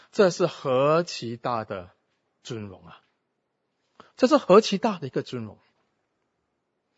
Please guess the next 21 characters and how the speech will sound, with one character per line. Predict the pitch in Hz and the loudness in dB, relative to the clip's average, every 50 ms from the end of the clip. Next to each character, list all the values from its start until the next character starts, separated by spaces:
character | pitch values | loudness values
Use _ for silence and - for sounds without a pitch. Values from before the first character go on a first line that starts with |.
| _ _ _ _ - - - - _ | _ _ _ _ -20 -20 -20 -12 _
第 | - 185 180 156 135 123 110 - _ _ _ _ _ _ _ _ _ _ _ _ _ _ _ _ _ _ _ _ _ _ _ | -4 -2 0 0 -2 -4 -6 -10 _ _ _ _ _ _ _ _ _ _ _ _ _ _ _ _ _ _ _ _ _ _ _
七 | - - - - 285 285 277 | -14 -12 -10 -6 -6 -6 -6
节 | - - 131 117 113 | -6 -6 -6 -6 -6
的 | 113 107 110 - | -6 -8 -12 -12
上 | - - 170 143 131 | -8 -6 -6 -4 -4
半 | 131 113 110 | -6 -10 -10
节 | 110 98 | -10 -14
就 | 107 | -14
说 | 104 - 113 110 | -12 -12 -12 -10
到， | 107 113 107 101 - - _ _ _ _ _ _ _ _ | -8 -8 -10 -10 -12 -16 _ _ _ _ _ _ _ _
所 | - - - 175 196 269 | -14 -6 0 2 2 2
以 | 262 185 - - | 0 -2 -8 -4
这 | - 180 156 139 | -2 0 0 0
石 | - - - 117 | -2 -6 -12 -12
头 | - 113 101 110 | -10 -10 -12 -10
对 | - - 214 160 | -8 -6 -6 -4
你 | 131 117 | -4 -6
们 | 107 107 101 110 | -8 -8 -10 -12
信 | 117 - - - 214 160 | -14 -16 -14 -10 -10 -8
的 | 123 107 | -8 -8
人 | 98 101 95 92 92 110 | -10 -10 -12 -12 -12 -14